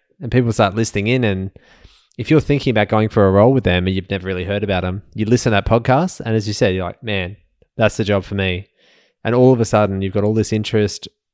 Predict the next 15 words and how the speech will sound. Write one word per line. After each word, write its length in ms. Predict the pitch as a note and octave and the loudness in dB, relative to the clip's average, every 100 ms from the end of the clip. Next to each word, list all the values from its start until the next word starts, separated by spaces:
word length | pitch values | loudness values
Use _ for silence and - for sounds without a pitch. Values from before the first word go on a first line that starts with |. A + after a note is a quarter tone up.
| _ - | _ -2
That's, 540 | A#2 C3 - - - _ _ - | 0 0 -6 -14 -16 _ _ -6
that's 260 | B2 B2+ - | -2 -2 -2
where 100 | G2+ | -2
you 80 | |
make 180 | F#2+ F2+ | -2 -4
your 60 | F#2+ | -4
money, 260 | F#2+ F#2 F2 | -4 -4 -6
you 80 | |
know, 180 | F2+ F#2 - | -6 -8 -6
is, 260 | A#2 G2 - | -8 -8 -8
is 220 | G#2 F#2 | -8 -6
that 180 | G2 - | -6 -2
public 300 | A2 G2+ - | -2 -2 -8
perception 520 | G2+ G2 - - G2 | -8 -8 -8 -8 -6
and 220 | F#2+ F#2 | -6 -10